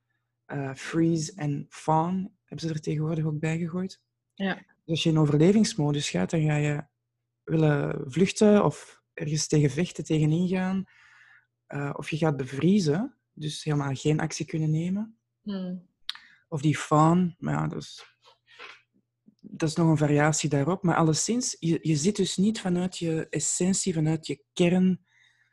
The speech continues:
Speaker 1: eh, volledig geïntegreerd, volledig heel te, te zijn op dat moment.
Speaker 2: Mhm.
Speaker 1: En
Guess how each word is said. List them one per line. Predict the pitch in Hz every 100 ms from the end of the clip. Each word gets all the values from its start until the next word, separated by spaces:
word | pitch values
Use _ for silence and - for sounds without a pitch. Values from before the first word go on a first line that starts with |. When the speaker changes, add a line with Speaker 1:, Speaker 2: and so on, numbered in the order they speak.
| _ _ _ _ _ _ _ _ _ _ -
Speaker 1:
eh, | - 147 151 147
volledig | 151 170 185 -
geïntegreerd, | - 160 156 135 151 165 180 -
volledig | - 156 160 160 -
heel | 139 143 160 170 - _ _ _ _ _ _
te, | - 156 147 143 139 139 139 135 139 139 143 _ _ _ _ _ _ _ _ _ _ _
te | - 151
zijn | 135 127 127 131 - -
op | 139
dat | 143
moment. | 139 131 131 139 - - _ _
Speaker 2:
Mhm. | - 202 180
Speaker 1:
En | 196 -